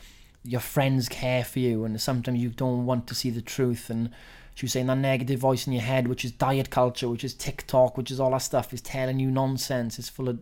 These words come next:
it's, it's just a reaction to the memories you have from watching those videos. You know, when it turned from an obsessiveness,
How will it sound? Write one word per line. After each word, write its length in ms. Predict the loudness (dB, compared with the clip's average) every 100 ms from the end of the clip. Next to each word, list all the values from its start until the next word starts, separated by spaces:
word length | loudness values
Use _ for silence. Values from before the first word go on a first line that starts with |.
| -10
it's, 140 | -16 -16 -10
it's 120 | -6
just 240 | -4 -2
a 40 | -2
reaction 600 | 0 0 0 -6 -2 -4
to 280 | -2 -4 -6 -10 -20 -18 -4
the 60 |
memories 540 | 2 4 4 4 2 0
you 60 |
have 220 | 0 0
from 320 | 0 0 2 0
watching 320 | 0 -2 0
those 120 | 2
videos. 600 | 2 2 4 2 -2 -10 -10 -20 -20 -20 -20 -4
You 80 | 4
know, 140 | 4
when 100 | 4
it 80 | 2
turned 240 | 2 2
from 100 | 2
an 80 | 0
obsessiveness, 880 | 0 2 2 2 0 2 2 2